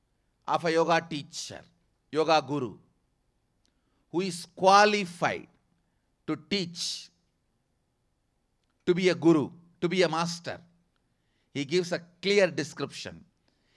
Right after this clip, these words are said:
He should have Atma Pramana and he should be completely in tune with Apta Pramana.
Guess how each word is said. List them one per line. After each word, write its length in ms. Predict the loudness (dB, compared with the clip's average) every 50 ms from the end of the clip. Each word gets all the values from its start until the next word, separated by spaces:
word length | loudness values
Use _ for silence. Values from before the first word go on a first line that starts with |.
| _ _
He 120 | -8 -8 -6
should 220 | -6 -6 -2 2
have 260 | 2 4 2 2 -2 -8 _ -2
Atma 640 | 2 2 2 2 0 -6 -20 _ _ -6 -6 -6 -6 -8 _ -4
Pramana 800 | -4 -2 0 0 2 4 4 4 4 4 2 0 -2 -6 -12 -20 _ _ _ _ _ _ _ _ _ _ _ _ _ _ _ _ _ _ _ _ _ _ _ _ _ _ _ _ _ _ _ _ _ _ _ _ _ _ _ _ _ _ _ _ _ _ _ _ _ _ _ _ -2
and 440 | 2 4 4 4 4 2 -2 -8 -16 -20 _ _ _ _ _ _ _ _ _ -8
he 140 | -4 -4 -4
should 260 | -2 -4 -6 -6 -8
be 80 | -10
completely 1120 | -8 -4 -2 0 0 0 -2 -6 -10 -12 -6 -2 -2 -2 -2 -2 -2 -2 -2 -2 -2 -4 -6
in 240 | -6 -8 -10 -12 -16 _ -4
tune 540 | -2 2 2 4 4 2 0 -2 -6 -12 -16 -20 _ _ _ _ _ _ _ -6
with 160 | -6 -6 -6 -10 -14 _ 6
Apta 560 | 6 6 6 6 2 -12 -12 _ 0 0 0 0 -2 _
Pramana. 680 | -2 0 0 0 2 0 2 2 2 2 0 -2 -4 -6